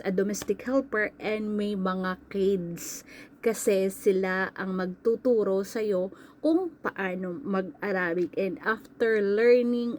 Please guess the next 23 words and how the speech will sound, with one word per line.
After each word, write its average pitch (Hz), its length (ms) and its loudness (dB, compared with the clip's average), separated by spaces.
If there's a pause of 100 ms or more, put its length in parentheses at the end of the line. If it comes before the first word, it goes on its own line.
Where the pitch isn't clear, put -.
and 202 240 -4
listening 220 560 0
to 208 80 2
these 202 400 -4
kids, 185 500 -4 (300)
makukuha 208 800 2
mo 190 160 -6
na 190 160 -4
yung 185 400 -4
twang. 175 720 0 (240)
Ang 208 160 -4
tawag 196 400 0
sa - 80 -4
pagiging, 196 640 -2 (560)
uh, 190 160 -2
fluent, 233 400 8
maa-adapt 196 640 -4
mo 190 240 -2
the 190 160 2
way 220 240 2
they 220 240 -4
speak - 400 -4 (240)
with 190 320 0